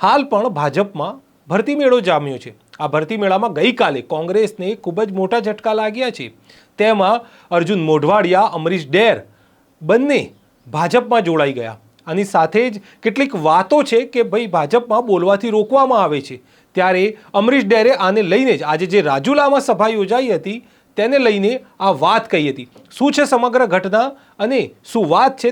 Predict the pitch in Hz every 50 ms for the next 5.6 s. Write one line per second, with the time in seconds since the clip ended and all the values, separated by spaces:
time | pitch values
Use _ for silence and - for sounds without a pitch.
0 | 226 - _ 208 202 220 226 208 208 254 254 269 254 214 208 208 180 185 175 190
1 | 247 269 247 202 160 120 131 175 175 156 151 - 170 170 165 - - - - 170
2 | 165 131 123 117 113 - - 104 104 101 - 147 156 190 220 208 220 247 240 262
3 | 262 240 220 214 202 190 214 214 208 202 196 214 247 233 196 202 208 214 202 165
4 | - 175 170 165 165 - 156 151 160 202 208 202 - 214 196 151 165 196 202 -
5 | 220 180 151 - 175 170 165 170 147 135 - -